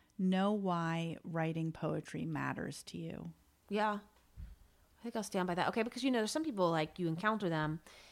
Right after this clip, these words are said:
Speaker 2: and who knows why they're writing poetry. I mean, I don't know about you, but, like, it wasn't like I was like, "Hey, I have a good idea.
Speaker 1: Yeah.
Speaker 2: I'm gonna write poetry." <laughs> Like, I mean, how ludicrous is that? I mean, like, when did you start writing?
Speaker 1: In fifth grade.
Speaker 2: Exactly.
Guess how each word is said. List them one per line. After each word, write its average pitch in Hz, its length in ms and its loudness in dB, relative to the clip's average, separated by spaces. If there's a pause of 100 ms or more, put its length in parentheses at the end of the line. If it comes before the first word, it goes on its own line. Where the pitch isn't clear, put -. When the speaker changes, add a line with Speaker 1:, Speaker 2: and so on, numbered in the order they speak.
(280)
Speaker 2:
and 190 180 6
who 233 160 6
knows 233 280 6
why 170 120 2
they're 160 100 2
writing 151 260 -2
poetry. 190 280 0
I 147 60 0
mean, 165 160 0
I 196 140 4
don't 190 180 4
know 175 100 4
about 156 200 0
you, 190 180 4
but, 151 160 0
like, 147 220 -2
it - 60 -4
wasn't 170 300 0
like 151 160 -2
I 147 60 -2
was 180 120 -2
like, 156 120 -10
"Hey, 214 140 -2
I 196 120 4
have 175 140 0
a 151 100 -4
good 151 160 -2
idea. 131 460 -6 (380)
Speaker 1:
Yeah. 180 260 4
Speaker 2:
I'm 160 160 6
gonna 147 140 2
write 120 200 -2
poetry." - 480 -4 (160)
<laughs> 349 60 8 (580)
Like, 233 340 2 (1200)
I 285 60 10
mean, 302 140 8
how 330 260 10
ludicrous 302 480 2
is 151 120 -8
that? - 300 -2
I 190 60 0
mean, 220 280 0
like, 220 200 2
when 247 160 2
did 247 160 -4
you 254 80 -2
start - 280 -2
writing? - 320 -8 (960)
Speaker 1:
In 185 120 4
fifth - 360 -2
grade. - 320 -6
Speaker 2:
Exactly. - 560 -2